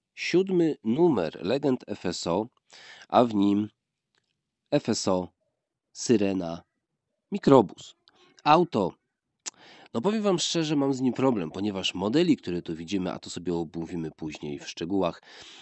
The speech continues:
e, jest ładny, natomiast auto, w momencie, kiedy widziałem go na zdjęciach, no, nie poraża.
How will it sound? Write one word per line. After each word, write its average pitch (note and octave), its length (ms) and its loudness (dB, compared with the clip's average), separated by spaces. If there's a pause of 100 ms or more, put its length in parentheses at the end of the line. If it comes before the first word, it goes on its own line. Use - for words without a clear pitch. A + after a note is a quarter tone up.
(100)
e, F#2 160 -2
jest A2 280 0
ładny, F2+ 380 0
natomiast G2+ 640 -4
auto, G#2+ 540 0
w D#2 40 -4
momencie, D#2+ 260 -6
kiedy D#2 180 -8
widziałem D#2 340 -8
go D#2 100 -10
na D#2 140 -6
zdjęciach, F#2 640 -4
no, F#2+ 560 0 (400)
nie A2 220 4
poraża. A2+ 680 4